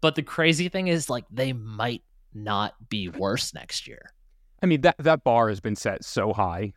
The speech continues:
Speaker 2: Like, it's, it's a
Speaker 1: Yeah.
Speaker 2: near impossible to be number one in total defense
Speaker 1: And the
Speaker 2: two years.
Speaker 1: competition will be better next year.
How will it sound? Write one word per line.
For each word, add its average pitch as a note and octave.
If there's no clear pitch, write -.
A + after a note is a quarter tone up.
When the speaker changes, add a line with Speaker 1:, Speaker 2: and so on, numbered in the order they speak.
Speaker 2:
Like, G#2+
it's, D3
it's F3
a C3
Speaker 1:
Yeah. -
Speaker 2:
near C#3+
impossible A2+
to -
be A2
number A2
one G#2+
in G#2+
total G#2+
defense G#2+
Speaker 1:
And F#3
the F#3
Speaker 2:
two A#2+
years. G#3
Speaker 1:
competition C3+
will A#2
be G#2+
better F2
next -
year. -